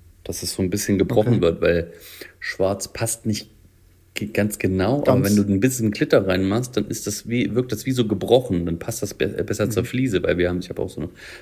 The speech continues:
Speaker 1: Marmorierung und so Wolken drin. Na egal. So, alles ist fertig. Der Sanitär kommt.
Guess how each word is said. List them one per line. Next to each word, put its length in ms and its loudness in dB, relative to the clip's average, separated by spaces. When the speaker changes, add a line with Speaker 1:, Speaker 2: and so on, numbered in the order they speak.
Speaker 1:
Marmorierung 640 4
und 100 2
so 180 -2
Wolken 300 0
drin. 240 -6
Na 120 4
egal. 360 4
So, 480 4
alles 260 4
ist 160 0
fertig. 640 2
Der 80 6
Sanitär 400 6
kommt. 360 -4